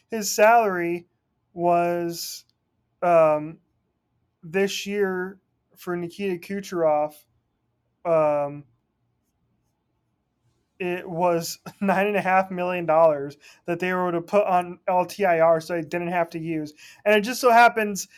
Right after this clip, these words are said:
that now he's back and better than ever for the playoffs. He scored a goal in his first game back. So that's the big conversation in hockey Twitter today is, are the Lightning cheating the system by being able to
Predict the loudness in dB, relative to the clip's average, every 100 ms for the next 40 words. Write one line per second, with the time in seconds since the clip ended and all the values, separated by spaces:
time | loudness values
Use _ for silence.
0 | _ 4 4 4 4 4 2 -2 -4 4
1 | 6 6 2 -6 -6 2 4 4 2 0
2 | 0 -2 -2 -4 0 4 4 2 -2 -6
3 | -2 -2 -2 0 4 4 2 -2 -6 -6
4 | -6 -6 -6 -2 0 0 -2 -8 _ -20
5 | _ 0 2 4 4 4 2 -4 -6 -6
6 | -8 -14 _ _ 2 2 2 -4 -4 -6
7 | -8 -6 -2 0 -2 -6 -6 -6 -6 -4
8 | -2 -2 -4 _ _ _ -6 -2 -2 -4
9 | -12 _ _ 6 6 6 4 -2 0 0
10 | 0 -2 -6 -6 -8 -6 -4 -4 -6 -6
11 | -6 -4 -4 -4 -6 _ _ _ _ -4
12 | 4 6 8 6 2 -8 _ _ -4 0
13 | 0 0 -2 -4 -6 -4 0 0 -2